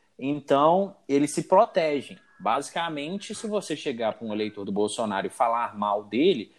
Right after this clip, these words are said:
ele vai proteger o Bolsonaro porque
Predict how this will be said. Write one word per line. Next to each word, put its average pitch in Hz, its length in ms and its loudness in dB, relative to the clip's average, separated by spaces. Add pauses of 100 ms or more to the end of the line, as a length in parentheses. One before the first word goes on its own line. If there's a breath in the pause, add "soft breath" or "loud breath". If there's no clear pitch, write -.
(200 soft breath)
ele 120 220 4
vai 127 240 6
proteger 156 840 2
o 196 60 0
Bolsonaro 180 880 0 (180)
porque 170 640 -2